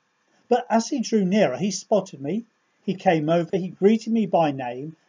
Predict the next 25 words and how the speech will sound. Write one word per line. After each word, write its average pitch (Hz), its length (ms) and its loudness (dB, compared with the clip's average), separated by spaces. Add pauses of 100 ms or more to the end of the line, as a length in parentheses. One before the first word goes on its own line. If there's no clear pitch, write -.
(160)
and 190 140 2
we 165 100 0
chatted 202 480 -6
for - 140 -12
a 156 60 -4
few 180 260 -4
minutes. - 540 -12 (760)
I 190 100 -4
felt 170 340 -4
very 170 680 -4
important, 160 600 -8 (600)
which 202 280 -4
isn't 190 280 -4
too 190 140 4
great 160 400 0
for - 140 -10
my 151 160 -2
pride, 143 400 -2 (220)
but - 120 -14
I 214 80 2
did 233 260 -2
feel - 540 -4 (320)
special. - 500 -6 (1300)
Now 160 180 0
here, 185 600 -4